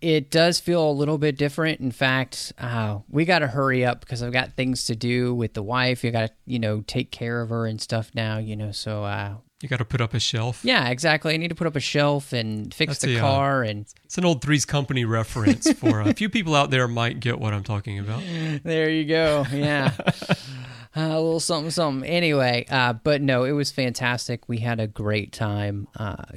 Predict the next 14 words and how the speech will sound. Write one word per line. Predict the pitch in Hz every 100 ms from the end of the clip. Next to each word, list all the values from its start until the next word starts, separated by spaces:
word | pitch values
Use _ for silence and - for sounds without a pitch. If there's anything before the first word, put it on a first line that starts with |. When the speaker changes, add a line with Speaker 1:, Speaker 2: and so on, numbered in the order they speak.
| 127
Speaker 1:
got | 123 -
to |
see | 120 127 120
friends | - 123 123 120
and | 117 113
family | 110 113 110 110 110 107 107 -
that, | 117 117 _ -
that | 127 -
came | 113 110
up | 107 107 -
for | 117
the | 110
wedding, | 107 107 104 104 104
and | 101 107 104